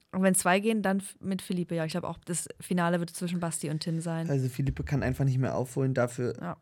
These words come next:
Speaker 2: hat er am Anfang ein bisschen zu sehr
Speaker 1: Sich zurückgehalten?
Speaker 2: ja, ähm, sich hinten rangestellt und
Speaker 1: Hm.
Speaker 2: gewusst, was er mit Fabi macht.
Speaker 1: Ja.
Speaker 2: Die könnten, die könnten eine krasse Ebene finden.
Speaker 1: Aber
Speaker 2: Weil
Speaker 1: schaffen sie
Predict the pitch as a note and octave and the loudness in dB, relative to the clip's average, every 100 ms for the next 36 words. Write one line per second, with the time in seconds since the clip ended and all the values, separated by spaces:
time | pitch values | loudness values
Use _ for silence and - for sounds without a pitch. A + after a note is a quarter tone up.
0 | _ - C3+ D3 B2+ F#2+ C#3 C#3 B2+ C3 | _ -4 0 2 2 2 0 0 0 -2
1 | B2+ C3 B2 C3+ C3 B2+ A2+ G#2+ - - | -2 -2 -2 -4 0 2 2 2 -2 -10
2 | _ _ _ _ _ _ _ _ _ _ | _ _ _ _ _ _ _ _ _ _
3 | _ - - G3+ - F#3 F3+ G#3 A3+ E3+ | _ -14 -4 -4 0 0 0 0 0 2
4 | E3 D#3+ D3+ _ C#3+ C3+ C3+ B2+ B2+ - | 2 0 -4 _ 2 4 2 0 -4 -10
5 | _ _ _ _ - D3+ E3 D#3+ D3+ C#3 | _ _ _ _ -4 0 2 2 4 4
6 | C#3+ D#3+ D#3+ - C#3+ D3 C#3 G3+ G3 - | 4 4 2 4 4 4 4 4 6 6
7 | C#3 D#3 D#3+ - - - _ _ C#3 C3+ | 6 6 6 0 -8 -18 _ _ 2 4
8 | C#3 C3+ - B2+ C3 B2+ C3 - F#3 F#3+ | 4 4 4 4 6 4 2 -2 2 2
9 | F#3 - - - C3+ - D3 D3+ D#3 D3+ | 2 -4 -14 -4 -2 6 8 8 8 8
10 | D3+ - - _ _ _ - C3 - D3+ | 6 -6 -20 _ _ _ -6 0 6 6
11 | D#3+ D3 C#3 - C3+ - B2 C3+ C3+ - | 6 4 2 2 0 0 2 4 4 4
12 | C3+ C3 C3 A#2+ A#2+ - - F#3 F3 E3 | 2 4 2 0 -4 -20 -8 -4 0 4
13 | C#3 | 4